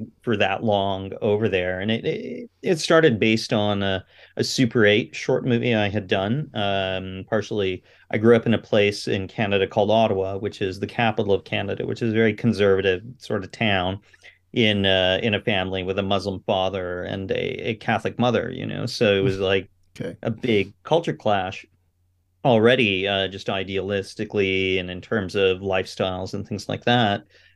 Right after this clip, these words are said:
Speaker 1: um, to start off with. And it made me an atheist pretty quickly,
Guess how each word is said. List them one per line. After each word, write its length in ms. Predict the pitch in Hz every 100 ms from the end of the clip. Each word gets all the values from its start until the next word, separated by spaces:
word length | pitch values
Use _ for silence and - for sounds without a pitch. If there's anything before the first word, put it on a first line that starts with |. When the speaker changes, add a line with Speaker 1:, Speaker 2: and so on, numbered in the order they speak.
| -
Speaker 1:
um, 540 | 101 92 90 90 92 92
to 100 | -
start 280 | 110 113 98
off 240 | 104 113
with. 240 | 131 - 104
And 200 | 95 98
it 100 | 104
made 200 | 107 98
me 140 | 101
an 80 | 98
atheist 380 | 95 110 95 -
pretty 180 | 104
quickly, 500 | 92 107 - 95 92